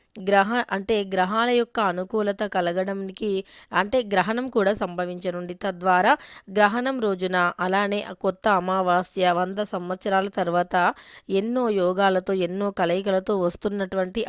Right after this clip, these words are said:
అమావాస్య, అందులో శనివారంతో కలిసి వచ్చింది కనుక ఈ అమావాస్య రోజున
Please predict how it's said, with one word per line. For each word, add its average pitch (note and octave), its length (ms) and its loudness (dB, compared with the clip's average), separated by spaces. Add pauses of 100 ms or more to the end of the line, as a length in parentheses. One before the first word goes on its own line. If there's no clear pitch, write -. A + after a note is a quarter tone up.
అమావాస్య, F#3 720 2 (320)
అందులో A3 460 4
శనివారంతో G3+ 800 2
కలిసి F#3 360 -2
వచ్చింది F3 500 -2 (400)
కనుక B3 320 6 (140)
ఈ A#3 80 2
అమావాస్య F#3+ 680 2
రోజున F#3 320 -2